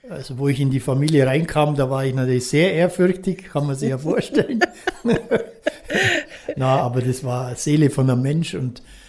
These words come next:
äh, es war immer toll, wenn der uns Geschichten erzählt hat von damals eben, wie's da bei uns zu seiner Zeit noch war.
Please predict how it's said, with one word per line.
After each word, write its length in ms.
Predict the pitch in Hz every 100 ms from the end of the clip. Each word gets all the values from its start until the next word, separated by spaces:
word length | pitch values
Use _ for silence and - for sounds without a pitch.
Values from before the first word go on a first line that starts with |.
| - _ - -
äh, 240 | 135 -
es 120 | 135
war 100 | -
immer 220 | 135 139 135
toll, 240 | 135 143
wenn 160 | 139 131
der 160 | 131
uns 160 | 127 -
Geschichten 400 | 131 160 - 147
erzählt 420 | 135 - 147 143
hat 140 | 131
von 180 | - 131
damals 520 | 123 127 156 143 135
eben, 320 | - 143 139 123
wie's 180 | 127
da 220 | - 131 147
bei 240 | 151 202
uns 240 | 160 - -
zu 100 | 135
seiner 400 | 147 147 165 156
Zeit 260 | 151 156
noch 200 | 156 -
war. 320 | 143 151 151